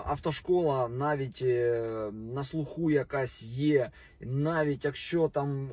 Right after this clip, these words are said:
офіси, всі справи, це не гарантія якісного навчання. Взагалі,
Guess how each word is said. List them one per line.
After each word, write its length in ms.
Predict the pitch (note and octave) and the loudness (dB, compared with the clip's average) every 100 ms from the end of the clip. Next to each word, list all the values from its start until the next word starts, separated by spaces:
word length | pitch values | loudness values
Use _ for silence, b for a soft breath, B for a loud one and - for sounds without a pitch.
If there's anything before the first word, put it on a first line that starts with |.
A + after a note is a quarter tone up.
| - | -8
офіси, 720 | E3 E3 C3 C3+ - B2+ A2+ | 0 0 0 -4 -4 -4 -4
всі 600 | G#2+ - - E3 E3+ D#3 | -8 -12 -8 -4 0 0
справи, 920 | C#3 - - D#3 D#3 D3 C3+ C3 A#2+ b b b b b - | -2 -8 -4 0 2 2 2 2 0 b b b b b -6
це 260 | - E3+ | 2 4
не 320 | E3 F3+ G#3+ | 6 6 6
гарантія 640 | F3 F3+ F3+ F3+ E3 D#3+ D3+ | 4 2 4 2 2 6 6
якісного 880 | C3+ C#3 D3+ D#3 D#3 C#3+ D3+ C#3+ C3+ | 6 6 6 6 0 -2 -2 0 -2
навчання. 600 | C3 C3 C3+ A#2 A2 G#2 | -4 -4 -4 -4 -8 -10
Взагалі, 880 | A2 G3+ A3 D3 E3 D#3 B2+ A#2 | 4 4 4 2 4 4 2 -2